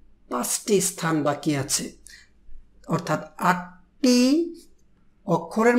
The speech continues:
মধ্যে তিনটি অক্ষর দ্বারা আমরা স্থান পূরণ করে ফেলেছি, আর বাকি থাকে পাঁচটি অক্ষর। অর্থাৎ স্থানও আমাদের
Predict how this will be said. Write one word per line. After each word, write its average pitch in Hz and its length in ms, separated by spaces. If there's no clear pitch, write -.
মধ্যে 147 400
তিনটি 254 320
অক্ষর 196 340
দ্বারা 220 220
আমরা 180 120
স্থান 165 280
পূরণ 175 280
করে 151 180
ফেলেছি, 135 340
আর 147 120
বাকি 160 260
থাকে 190 220
পাঁচটি 185 340
অক্ষর। - 300
অর্থাৎ 185 220
স্থানও 208 500
আমাদের 233 240